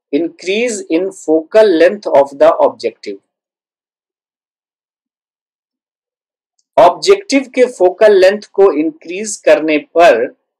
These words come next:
magnification जो है वो increase करता है किसका? Microscope का। अब आपको इसके लिए magnification का formula पता होना चाहिए microscope का, है ना? ये जो compound microscope है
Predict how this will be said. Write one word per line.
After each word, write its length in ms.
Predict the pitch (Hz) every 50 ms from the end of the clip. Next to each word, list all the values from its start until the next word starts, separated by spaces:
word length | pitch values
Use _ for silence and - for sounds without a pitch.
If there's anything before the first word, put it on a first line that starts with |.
| _ _ _ _ _ _ _ -
magnification 1120 | 120 143 151 156 156 160 170 190 190 190 - 170 170 - 170 170 165 - - 220 233 226
जो 140 | 202 180 170
है 220 | 160 151 139 143 151
वो 200 | 151 165 165 -
increase 520 | 156 160 160 156 151 - 165 185 202 208 -
करता 320 | - 180 160 156 - - 156
है 140 | 160 151 147
किसका? 440 | - 143 135 - - 165 185 233 226 _ _ _ _ _ _ _ _ _ _ _ _ _ _ _ 117
Microscope 800 | 131 135 139 135 131 147 147 139 - - - 123 110 98 -
का। 160 | _ _ - _ _ _ _ _ _ _ _ _ _ _ _ _ _ _ _ _ _ _ _ _ _ _ _ _ _
अब 180 | 180 226 233 254
आपको 500 | 247 214 196 196 196 - 247 240 240 220 165
इसके 280 | 165 - - - 214 202
लिए 320 | 180 170 175 185 214 220 202 170
magnification 760 | 156 151 151 165 175 175 - - 151 - 170 160 - 202 208 214
का 140 | 214 202 185
formula 480 | - - 160 147 147 156 165 170 185 190
पता 240 | 185 165 151 - 156 147
होना 260 | 143 143 135 135 131
चाहिए 320 | 131 143 143 160 185 190 190
microscope 680 | 165 143 135 269 - 131 120 - - - 139 113 -
का, 180 | _ - - _ _ _ _ _ _ _ _ _ _ _ _ _ _ _
है 80 | - 170
ना? 200 | 208 175 - - _ _ _ _ _ _ _ _ _ _ _ -
ये 60 | 120
जो 100 | 123 147 139
compound 520 | - 139 131 135 131 139 143 156 185 180
microscope 680 | 165 151 147 143 151 139 131 131 - - 120 113 -
है 220 | 151 147 147 190